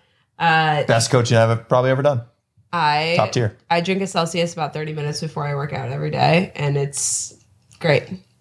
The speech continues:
Speaker 1: It's a Arctic Vibe.
Speaker 2: There you go. You heard it here first. It's great. Sponsor us, Celsius.
Speaker 1: Yeah. How does Worley have a s-, have a?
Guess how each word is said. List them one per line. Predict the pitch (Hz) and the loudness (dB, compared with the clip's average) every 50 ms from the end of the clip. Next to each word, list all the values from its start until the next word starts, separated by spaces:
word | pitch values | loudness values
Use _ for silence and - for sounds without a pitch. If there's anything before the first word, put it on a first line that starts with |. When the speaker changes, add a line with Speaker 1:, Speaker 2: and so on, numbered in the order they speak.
| _ _ _ _ _ _ _ _ _ _ _ _ _ _ _ _ _ _ _ _ _ _ - | _ _ _ _ _ _ _ _ _ _ _ _ _ _ _ _ _ _ _ _ _ _ -12
Speaker 1:
It's | 160 151 - - 160 | -10 -10 -10 -8 -8
a | 170 175 175 170 | -8 -8 -6 -2
Arctic | 175 160 160 - 175 160 - - | 0 0 2 2 0 -2 -4 -4
Vibe. | - 110 - 156 160 - _ _ _ _ - | -8 -6 -6 -8 -10 -12 _ _ _ _ -2
Speaker 2:
There | 113 123 | 0 2
you | 123 | 4
go. | 117 98 | 4 4
You | 92 95 110 139 | 4 4 4 4
heard | 156 160 | 6 6
it | |
here | 160 160 | 4 4
first. | 160 165 143 107 - - | 4 4 2 2 2 2
It's | 123 - - | 0 2 2
great. | - 113 113 139 156 156 - - _ _ _ _ _ _ | 4 4 4 4 2 0 -4 -10 _ _ _ _ _ _
Sponsor | - - - - 123 123 117 113 101 90 | -8 -4 0 2 2 2 2 2 0 0
us, | 85 80 - - - - _ _ - | 0 0 -2 -6 -8 -12 _ _ -6
Celsius. | - 85 82 85 - 92 98 113 113 - - _ - - - _ _ _ _ | -2 0 0 0 -2 -4 -6 -6 -6 -8 -12 _ -20 -20 -20 _ _ _ _
Speaker 1:
Yeah. | - 226 202 170 | -2 0 0 2
How | 170 214 247 | 2 0 0
does | 294 294 302 247 | 0 0 -2 -4
Worley | 214 208 214 233 247 220 202 | -2 0 0 2 2 2 2
have | 180 165 160 | 2 0 0
a | |
s-, | 160 - - - _ - | -2 -4 -6 -12 _ -16
have | 175 170 196 185 180 170 | -12 -6 -2 -2 0 0
a? | 170 165 156 151 151 160 175 | 0 0 0 0 -2 -4 -8